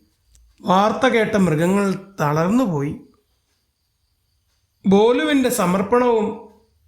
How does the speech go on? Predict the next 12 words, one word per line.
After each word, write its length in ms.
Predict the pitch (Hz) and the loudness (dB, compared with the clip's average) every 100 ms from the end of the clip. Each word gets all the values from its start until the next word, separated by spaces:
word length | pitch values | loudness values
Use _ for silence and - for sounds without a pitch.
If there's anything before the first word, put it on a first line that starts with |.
| _ _ _ _ | _ _ _ _
സമൂഹത്തെ 680 | - 220 220 254 254 269 277 | -2 0 2 2 0 0 0
ബന്ധിപ്പിക്കുന്നതിൽ 920 | 240 208 214 226 262 233 247 233 214 | 2 2 0 0 0 0 0 2 0
അദ്ദേഹം 420 | 185 160 208 240 226 | 0 0 0 0 0
വഹിച്ച 360 | 190 190 - 196 175 - - _ _ - | 0 -2 -2 -4 -4 -12 -20 _ _ -6
നിർണായക 720 | 170 160 165 185 202 220 220 | 0 0 2 0 0 0 -2
പങ്കും 520 | 165 160 170 185 - - | -2 -2 -2 -6 -8 -8
അവർക്കറിയാമായിരുന്നു. 1300 | 143 175 185 151 151 165 170 165 165 165 160 160 - _ _ _ _ _ _ _ - | -6 -4 -2 -2 0 -2 0 0 -2 -4 -6 -10 -18 _ _ _ _ _ _ _ 0
അടുത്ത 380 | 285 - - | 0 0 0
ദിവസം 520 | 320 247 233 226 208 - | 2 0 0 0 0 0
കാട്ടിലെ 480 | 190 208 240 254 | 0 0 0 0
കൂട്ടുകാർ 600 | 247 233 190 233 226 190 | 0 -2 -2 0 2 2
ഒത്തുചേർന്ന് 920 | 165 160 233 202 180 170 170 160 156 | -4 -4 -2 0 0 -2 -4 -6 -10